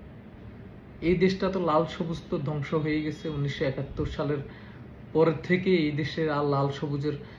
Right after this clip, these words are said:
শুধু লাল সবুজ নামটাই আছে, লাল সবুজের অস্তিত্ব এই দেশের মানুষের কাছে আপনি খুঁজে পাবেন না। এই দেশের মানুষ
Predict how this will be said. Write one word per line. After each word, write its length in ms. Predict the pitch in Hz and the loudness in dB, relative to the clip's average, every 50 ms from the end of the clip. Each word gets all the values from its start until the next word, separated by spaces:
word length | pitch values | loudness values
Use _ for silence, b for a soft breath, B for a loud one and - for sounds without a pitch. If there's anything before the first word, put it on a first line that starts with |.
| B B - | B B -12
শুধু 200 | - - 143 151 | -6 -2 0 2
লাল 240 | 139 143 147 151 160 | 4 6 6 6 4
সবুজ 360 | 156 - 180 165 160 170 156 139 - - 165 | 2 0 -2 0 0 0 -2 -2 -4 -4 0
নামটাই 420 | 143 143 147 151 139 - 165 165 151 | 2 2 2 2 2 4 6 6 6
আছে, 160 | 147 - 147 | 4 2 2
লাল 200 | 135 131 135 139 | 2 2 2 0
সবুজের 400 | 139 - 156 139 143 139 147 139 139 | 0 -2 -2 -2 0 -2 -2 -2 -4
অস্তিত্ব 420 | 139 - - - 143 135 - - 147 | -4 -4 -6 -8 -8 -8 -4 -4 -2
এই 120 | 139 135 131 | 0 0 0
দেশের 300 | 143 131 - - 143 135 | -2 -4 -4 -4 -4 -2
মানুষের 400 | 123 123 127 131 - - 143 135 | -2 0 -2 -2 -2 -4 -4 -4
কাছে 200 | 135 131 - - 143 | -4 -4 -4 -4 -8
আপনি 180 | - - 143 135 | -6 -6 -6 -8
খুঁজে 240 | - - - 139 131 | -6 -4 -2 -2 -2
পাবেন 180 | 139 139 127 123 | 0 -2 -2 -2
না। 40 | 139 | 0
এই 80 | 135 | 0
দেশের 280 | 147 147 - - 160 147 | -2 -2 -2 -4 -4 -2
মানুষ 240 | 143 143 151 160 | -2 -2 -2 -4